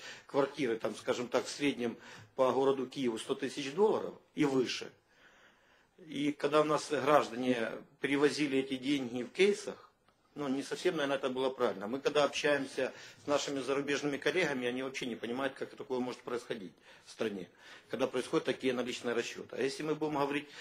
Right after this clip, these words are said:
о большой дорогой недвижимости, когда, э, стоимость там где-то превышает полмиллиона долларов, то, и, опять же, происходили наличные расчеты при таких стоимостях, когда, э,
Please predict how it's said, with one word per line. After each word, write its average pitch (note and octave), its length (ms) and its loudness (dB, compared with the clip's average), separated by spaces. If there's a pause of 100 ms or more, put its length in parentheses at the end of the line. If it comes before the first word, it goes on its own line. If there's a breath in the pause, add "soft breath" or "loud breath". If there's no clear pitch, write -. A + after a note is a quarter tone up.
(180 loud breath)
о C3 140 0
большой C#3 420 4
дорогой D3 340 2
недвижимости, G#2 680 -4
когда, B2+ 360 2 (340 loud breath)
э, - 160 -6
стоимость B2 720 6
там A2+ 640 -2 (500)
где-то B2+ 220 -2
превышает C3+ 720 4 (420 loud breath)
полмиллиона C3+ 580 2
долларов, C3 440 4 (480 soft breath)
то, - 180 -10
и, C3+ 280 0
опять C3+ 440 6
же, G#2+ 280 -4
происходили C#3 480 2
наличные B2 560 -2
расчеты - 480 -6 (300 loud breath)
при A#2 100 -6
таких B2+ 300 -4
стоимостях, D#3+ 540 0 (120)
когда, B2 240 0 (420 loud breath)
э, G2 480 -8